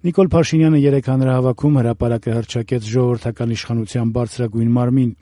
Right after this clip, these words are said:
Կառավարությունը ինչպես ձևավորվել է այս հրապարակում, սրանից հետո հաշվետու է այս հրապարակին և սրանից հետո կառավարությունը ենթարկվում է այս հրապարակին։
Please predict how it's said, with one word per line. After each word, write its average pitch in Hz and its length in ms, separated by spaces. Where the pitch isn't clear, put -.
Կառավարությունը 175 640
ինչպես 127 320
ձևավորվել 120 480
է 120 80
այս 113 220
հրապարակում, 123 680
սրանից 120 400
հետո 120 240
հաշվետու 120 400
է 120 160
այս 117 240
հրապարակին 127 720
և 127 160
սրանից 151 400
հետո 131 160
կառավարությունը 117 560
ենթարկվում 113 560
է 117 160
այս 113 140
հրապարակին։ 120 680